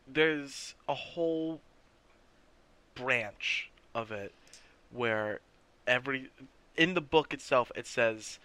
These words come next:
"If you're gonna die, at least look good while doing it."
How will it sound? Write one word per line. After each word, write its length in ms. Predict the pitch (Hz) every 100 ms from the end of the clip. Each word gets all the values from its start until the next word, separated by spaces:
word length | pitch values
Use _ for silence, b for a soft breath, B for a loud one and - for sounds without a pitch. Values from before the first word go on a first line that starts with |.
| b b b b b b _ _ - _ _ _ _ _ -
"If 180 | 151 139
you're 120 | 160
gonna 220 | 147 160
die, 300 | 147 143 139
at 180 | 147 139
least 220 | 135 131
look 140 | 135 127 _
good 280 | - 123 113
while 220 | 107 104 101
doing 240 | 101 98
it." 140 | 85